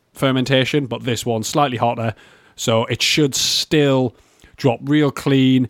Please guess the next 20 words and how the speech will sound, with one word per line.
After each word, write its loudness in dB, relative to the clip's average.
It -8
should -4
be -8
real 0
crisp -4
on, 0
um, -4
the -6
taste, -2
but -10
should -2
hopefully -4
just -10
be -8
a -6
little -4
bit -10
speedier. -6
I'm -4
expecting -4